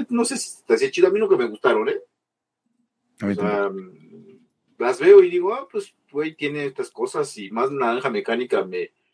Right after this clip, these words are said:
Speaker 1: de pronto me impactaba el, el, el, la filmografía en sí, güey. O sea, el todo lo que
Speaker 2: Es bien
Speaker 1: tenía
Speaker 2: pinche
Speaker 1: de
Speaker 2: violenta en Naranja
Speaker 1: los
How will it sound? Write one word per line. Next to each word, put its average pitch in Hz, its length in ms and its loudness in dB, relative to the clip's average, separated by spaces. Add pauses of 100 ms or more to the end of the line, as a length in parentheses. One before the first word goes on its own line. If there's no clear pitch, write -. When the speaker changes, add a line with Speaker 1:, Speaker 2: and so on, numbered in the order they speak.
(280)
Speaker 1:
de - 140 0
pronto 123 260 0
me 123 100 2
impactaba 110 640 2
el, 104 180 4
el, 92 380 -4
el, 180 240 -4 (1080)
la 107 140 -8
filmografía 135 640 4
en 135 80 2
sí, 127 200 -10
güey. 104 200 -8 (200)
O - 40 -20
sea, 196 120 -14
el - 200 -16 (1000)
todo - 140 8
lo - 80 6
que 127 100 0
Speaker 2:
Es 135 80 6
bien 147 160 8
Speaker 1:
tenía 139 60 4 (140)
Speaker 2:
pinche 131 120 0
Speaker 1:
de 113 60 2
Speaker 2:
violenta 104 380 2
en 92 80 0
Naranja 87 280 -4
Speaker 1:
los 92 80 0